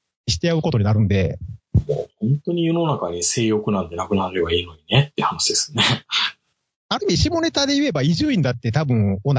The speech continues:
Speaker 1: じような感覚でずっと喋ってるんだけど、
Speaker 2: うん。
Speaker 1: でもやっぱ、やっぱりそういう、その、言っちゃい-、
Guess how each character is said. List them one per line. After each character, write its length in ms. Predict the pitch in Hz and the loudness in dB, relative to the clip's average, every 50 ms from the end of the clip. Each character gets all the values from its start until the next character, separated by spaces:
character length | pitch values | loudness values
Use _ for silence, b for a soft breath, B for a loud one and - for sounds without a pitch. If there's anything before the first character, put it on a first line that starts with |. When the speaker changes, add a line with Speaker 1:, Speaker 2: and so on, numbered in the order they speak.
| 135 | 2
Speaker 1:
じ 120 | 131 113 139 | 2 2 2
よ 120 | 233 311 | 2 2
う 40 | 302 | 0
な 80 | 226 139 | 0 0
感 160 | - 190 190 | 0 0 0
覚 140 | 175 180 151 | 0 0 0
で 80 | 147 | 0
ず 100 | 139 - | -2 -2
っ 20 | - | -2
と 100 | - 123 | 0 0
喋 200 | - 170 180 180 | 0 2 0 -2
っ 20 | |
て 140 | - - 185 | -2 -2 0
る 120 | 175 180 | 0 2
ん 40 | 151 | 2
だ 120 | 113 110 | 2 0
け 100 | 107 113 | 0 0
ど、 340 | 110 160 185 135 95 82 - 113 | 0 0 0 0 -2 -4 -4 -4
Speaker 2:
う 20 | |
ん。 200 | 101 98 92 87 85 85 82 - _ _ _ _ _ _ _ - | -2 -2 -2 -4 -6 -16 -20 -20 _ _ _ _ _ _ _ -8
Speaker 1:
で 180 | 208 202 233 349 | -6 -2 0 0
も 160 | 294 180 139 | 0 0 0
や 80 | 123 143 | 0 -2
っ 40 | - _ _ _ _ _ _ _ _ _ _ _ _ - | -4 _ _ _ _ _ _ _ _ _ _ _ _ -2
ぱ、 80 | 123 | 0
や 60 | 127 139 | 0 0
っ 20 | |
ぱ 80 | - 151 | 2 0
り 60 | 139 | 0
そ 140 | - 185 180 | 0 0 2
う 60 | 170 | 2
い 40 | 170 | 2
う、 260 | 160 156 147 131 - | 2 2 0 -2 -2
そ 140 | - 143 131 | 0 0 2
の、 160 | 127 123 - _ - | 2 0 -2 _ -4
言 80 | 226 | -4
っ 40 | 254 | -4
ち 220 | - - - - 156 | -4 -4 -2 0 0
ゃ 80 | 131 | 2
い-、 160 | 123 - 139 | 2 2 0